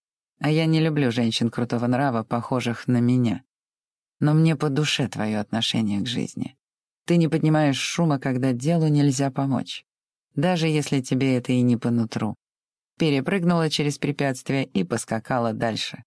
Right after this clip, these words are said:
хорошая лошадка. Скарлетт неуверенно улыбнулась и покорно чмокнула подставленную ей морщинистую щёку.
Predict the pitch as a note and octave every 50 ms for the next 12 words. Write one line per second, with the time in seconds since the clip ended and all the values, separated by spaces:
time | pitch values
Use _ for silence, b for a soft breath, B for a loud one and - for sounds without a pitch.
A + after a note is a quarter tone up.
0 | _ _ _ - - - A#2+ A#2 A2 G#2+ G#2+ - - A1 G1+ G1+ - - - -
1 | - - - - - - - _ _ _ _ _ _ _ _ _ _ _ _ _
2 | _ _ _ _ _ _ _ _ _ _ _ _ - - - F#3 F#3 F#3 F3+ F3
3 | E3+ E3+ E3+ D#3 D3+ D3+ D3+ C#3+ D#3 D#3+ D3+ D3+ C#3+ C#3 C3+ C3+ - - C3+ C3+
4 | C3+ B2 C3+ D3+ F3 F#3 F3+ E3+ D#3 - - C#3 C3 - D3 C3+ C3 - F3 F3
5 | E3+ D#3+ D#3+ D#3 D3+ D3+ - - - D#3 D3+ D3 - D3+ D3 D3 C#3 C3 - C3+
6 | - - - C#3+ C3+ B2 B2+ C3 C3 C3 C3 B2+ B2+ B2 C3 B2+ C#3 D3 D3+ C#3+
7 | - - - A#2+ A2+ A2+ A#2 - - - C3+ C3+ C3 - - C3+ A#2 G#2 - -
8 | -